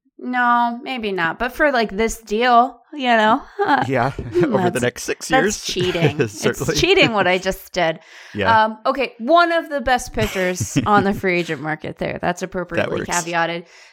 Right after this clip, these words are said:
Speaker 1: To, you know, be very good, as you said, on a per inning basis. You hope that he's able to sustain the improved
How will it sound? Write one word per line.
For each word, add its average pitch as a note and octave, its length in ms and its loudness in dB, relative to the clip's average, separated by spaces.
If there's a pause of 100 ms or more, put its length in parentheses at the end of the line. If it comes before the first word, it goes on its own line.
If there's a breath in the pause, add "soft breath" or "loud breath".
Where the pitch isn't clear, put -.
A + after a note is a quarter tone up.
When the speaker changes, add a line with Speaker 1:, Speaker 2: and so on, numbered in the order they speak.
(140)
Speaker 1:
To, C#4 600 -2
you C#4 140 -6
know, G#3+ 180 2
be A#3 220 -2
very A3+ 280 2
good, G#3+ 200 0
as G#3 120 -2
you G#3+ 60 0
said, G3+ 220 0
on F#3+ 160 0
a F#3 40 -2
per F#3+ 280 0
inning F3+ 240 0
basis. F3 360 -4
You F#3 100 -4
hope F#3 200 -4
that F3+ 140 -6
he's F#3 200 -4
able F3 260 -4
to F3 180 -12
sustain E3+ 720 -8
the E3+ 140 -4
improved E3+ 580 -6